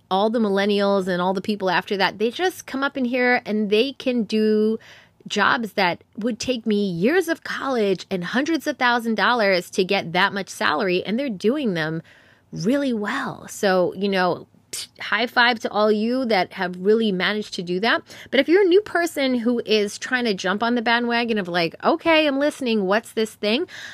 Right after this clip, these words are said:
I'm gonna explain to you now how you could do it. And, um, I wanna tell you that for me, the really great thing about this, 'cause now I,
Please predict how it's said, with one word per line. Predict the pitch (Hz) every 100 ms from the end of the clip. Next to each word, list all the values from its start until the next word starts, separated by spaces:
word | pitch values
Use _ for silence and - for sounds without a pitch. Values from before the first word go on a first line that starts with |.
| -
I'm | 285
gonna | 453
explain | - 339
to | 320
you | 262
now | 226
how | 220
you | 202
could | 190 165
do | 285
it. | 190 196 - _ _ _ _ _ _ _ - -
And, | 226 220 226 -
um, | 202 202 202 208 - - - _
I | 226
wanna | 247 285
tell | - 277
you | 254 240
that | 208 190 -
for | - 226
me, | 220 254 330 247 240 -
the | 190 202
really | 214 233 254
great | 180 202 208 -
thing | 196 196
about | 175 156
this, | - 160 190 160 -
'cause | - 240
now | 240 247
I, | 311